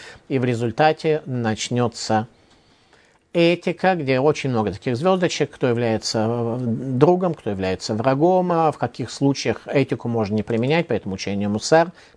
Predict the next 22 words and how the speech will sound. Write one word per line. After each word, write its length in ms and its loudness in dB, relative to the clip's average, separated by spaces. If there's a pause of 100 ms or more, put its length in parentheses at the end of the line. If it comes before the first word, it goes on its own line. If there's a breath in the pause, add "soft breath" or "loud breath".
Танах 340 -4
чему 240 -4
нас 220 -2
учит, 300 -2
это 140 -6
никакая 400 -4
не 180 0
этика, 720 0
а 160 -2
это 220 -4
исключительно 840 -4 (1600 soft breath)
обретение 720 2
трепета 460 0
перед 280 0
небесами, 880 2
любви 540 2
к 100 -2
Богу 640 2
и 200 0
исправление 720 0
себя, 420 2
когда 920 -2